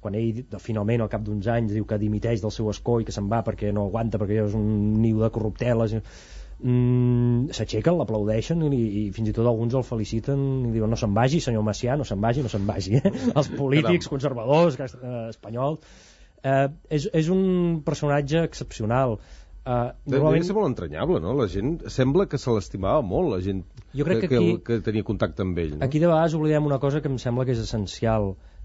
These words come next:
Speaker 1: en el món de la política, i encara ho és avui en dia, i potser Macià és el primer que ho posa, o sigui, que ho fa palès en la classe política catalana, i és que als electors, en bona part, els hi has d'arribar directament al cor, a la fibra sensible, i això ho aconsegueix.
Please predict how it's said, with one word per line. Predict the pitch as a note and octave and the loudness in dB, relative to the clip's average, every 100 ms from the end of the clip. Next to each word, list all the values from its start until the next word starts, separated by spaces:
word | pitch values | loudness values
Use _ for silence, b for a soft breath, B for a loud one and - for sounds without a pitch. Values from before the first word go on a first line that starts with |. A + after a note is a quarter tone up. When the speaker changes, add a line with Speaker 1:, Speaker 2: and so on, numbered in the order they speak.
| - | -8
Speaker 1:
en | G#2+ | -2
el | G#2 | 0
món | G#2+ | 2
de | G#2 | 0
la | F2 | 0
política, | G2 B2+ G#2+ | -2 0 -2
i | |
encara | F2+ G2 F#2+ | -2 -4 -2
ho | G2 | -2
és | F2+ | -2
avui | F2+ F2+ | -4 -4
en | E2+ | -2
dia, | A#2 B2+ | 0 0
i | A2+ | 0
potser | G2+ - A#2+ | -4 -2 0
Macià | A2+ - A2 | 0 -2 -2
és | A2 | 0
el | A2+ - | -2 -2
primer | G#2+ G#2+ A#2+ A#2 | -2 2 2 0
que | A#2+ | -2
ho | G#2 G#2 | -2 -4
posa, | - G#2+ A2 G#2 | -4 -2 -2 -4
o | - - - - - | -8 -20 -14 -14 -6
sigui, | - A2+ | -2 0
que | |
ho | A2 | 0
fa | B2+ | 0
palès | G#2+ A#2+ A2 | 2 0 0
en | G#2 G2+ F#2+ F#2 F#2 F#2 | -2 -2 -4 -6 -6 -6
la | F2+ | -6
classe | G#2+ G2+ G2 F#2 - | -6 -6 -8 -8 -8
política | G2 F#2+ F#2+ | -8 -8 -8
catalana, | F#2 G2 G2+ A#2+ B B B B | -8 -6 -6 -6 B B B B
i | A#2+ | -2
és | - | 0
que | B2 | 0
als | A#2 - A#2 A2+ | 0 0 0 2
electors, | A2+ - B2+ | 0 0 2
en | B2+ | 2
bona | A#2 A2+ | 2 2
part, | A2+ A#2+ B2 - b b - A2 | 2 0 -2 -12 b b -10 -6
els | G#2 | -2
hi | A2 | 0
has | G#2+ A2+ | 2 0
d'arribar | A2 A2 A2 A#2+ - | 2 2 4 2 0
directament | G2+ F#2+ F#2+ F#2 G#2+ G#2 | -6 -4 -4 -4 -2 0
al | D3 | 0
cor, | - F#2+ C3+ - | -2 -4 -4 -4
a | G2+ | -8
la | F2+ | -6
fibra | - G2 | -4 -6
sensible, | G2 F2 - F#2+ G#2 | -6 -8 -8 -8 -6
i | G#2 | -6
això | G#2+ F#3+ | -2 -2
ho | |
aconsegueix. | C#3 F2+ - D#2 D2+ - | -2 -8 -10 -14 -14 -18